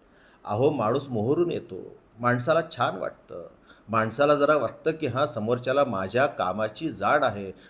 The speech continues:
माझ्या मदतीची जाणीव आहे, मी केलेल्या कामाचं स्वरूप त्याने नुसतंच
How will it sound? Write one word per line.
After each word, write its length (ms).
माझ्या 280
मदतीची 640
जाणीव 440
आहे, 280
मी 140
केलेल्या 500
कामाचं 840
स्वरूप 680
त्याने 260
नुसतंच 460